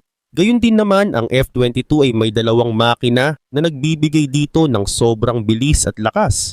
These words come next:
Ang disenyo nito ay espesyal na ginawa upang hindi madaling makita sa radar. Ginamit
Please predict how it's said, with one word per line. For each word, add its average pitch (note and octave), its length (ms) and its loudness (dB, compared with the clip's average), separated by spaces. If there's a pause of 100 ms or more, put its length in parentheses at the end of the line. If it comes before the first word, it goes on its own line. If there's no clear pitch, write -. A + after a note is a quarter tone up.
(160)
Ang F3 160 -2
disenyo F#3+ 400 0
nito F3 320 0
ay C#3+ 80 -2
espesyal C3+ 560 -2
na A#2 160 -2
ginawa A#2 560 2
upang G3 320 0
hindi D3 320 0
madaling B2+ 400 -2
makita A#2+ 640 0
sa F#2+ 160 -2
radar. G2+ 400 -2 (240)
Ginamit A3+ 400 2